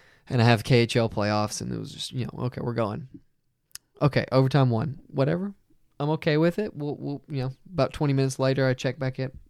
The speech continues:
Oh, well, there's no change. It looks like it's going to overtime two. You know what?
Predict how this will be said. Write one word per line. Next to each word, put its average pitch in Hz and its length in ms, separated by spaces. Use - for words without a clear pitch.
Oh, 151 280
well, 139 320
there's 131 220
no 135 140
change. 160 460
It 131 120
looks 139 280
like 147 100
it's 135 100
going 151 160
to 151 60
overtime 151 300
two. 110 260
You 139 140
know 147 100
what? 160 260